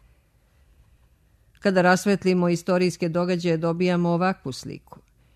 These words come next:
Nemački vojnici su tokom večeri devetnaestog i dvadesetog oktobra hiljadu devetsto četrdeset prve godine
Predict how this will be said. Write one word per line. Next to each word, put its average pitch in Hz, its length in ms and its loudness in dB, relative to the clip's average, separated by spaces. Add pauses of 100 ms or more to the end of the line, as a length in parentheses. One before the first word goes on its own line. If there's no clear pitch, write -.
(140)
Nemački 233 380 -2
vojnici 180 460 0
su 214 160 -6
tokom 165 340 -2
večeri 123 440 -8
devetnaestog 180 840 -2
i 165 60 0
dvadesetog 160 720 -2
oktobra 165 560 -2
hiljadu 175 400 -4
devetsto 165 420 -4
četrdeset 151 720 -6
prve 185 240 -4
godine 120 520 -8